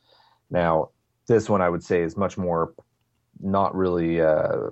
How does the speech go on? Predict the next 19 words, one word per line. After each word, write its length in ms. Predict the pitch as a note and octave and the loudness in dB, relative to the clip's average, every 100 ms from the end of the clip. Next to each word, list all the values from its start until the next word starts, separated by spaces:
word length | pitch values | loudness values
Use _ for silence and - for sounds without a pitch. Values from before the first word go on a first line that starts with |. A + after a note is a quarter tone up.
| - | -10
focused 440 | - G2+ - - | -2 -2 -2 -2
on 140 | E2 | -4
profit 420 | D2+ A#2+ A#2+ A#2 G2+ | -2 0 0 0 -2
as 100 | F2+ | 0
much 220 | F2 F2 | -2 -4
as 100 | E2 | -8
just 220 | - - | -10 -8
enabling 480 | F2 E2+ E2 E2 D#2+ | -4 -4 -2 -4 -6
the 60 | |
sport, 440 | D#2 - E2 D#2 - _ _ | -8 -2 2 0 -2 _ _
m-, 140 | G2 F#2+ | -10 -4
much 300 | G#2 G#2 G2+ | 2 2 2
more 140 | G2+ | 0
focused 340 | F2+ F#2 D#2+ - | 2 0 0 -2
on 160 | F2 | -2
the, 280 | E2 E2 D#2+ | -2 -4 -6
uh, 120 | D2+ | -4
recreational 640 | - F2 E2+ E2 E2 E2 E2+ | 0 0 2 -2 0 -2 -2
side. 300 | D#2+ E2 | -2 -2